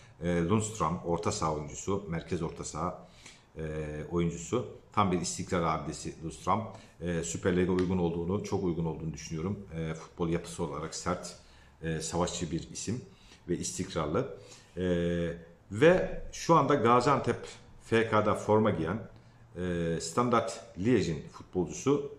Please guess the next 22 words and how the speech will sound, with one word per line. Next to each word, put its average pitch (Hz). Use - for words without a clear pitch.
e, 82
forvet 104
Draguş. -
Draguş 165
demişken, 147
e, 95
hemen, 123
e, 90
bir 131
sıcak 123
gelişmeyi 95
sizlerle 92
paylaşmak 80
istiyorum. 95
Yirmi 123
dört 175
yaşındaki, 113
e, 90
forvetin 113
menajeri, 92
e, 90
Romanya'nın 139